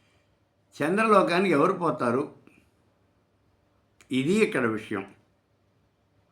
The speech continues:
అసలు చంద్రలోకం పోవటం ఏమిటి? ఇక్కడ మనకి గతంలో చెప్పుకున్నాం,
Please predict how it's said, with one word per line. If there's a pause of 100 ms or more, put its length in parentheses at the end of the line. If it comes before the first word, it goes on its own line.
(580)
అసలు
చంద్రలోకం
పోవటం
ఏమిటి? (1500)
ఇక్కడ
మనకి
గతంలో
చెప్పుకున్నాం,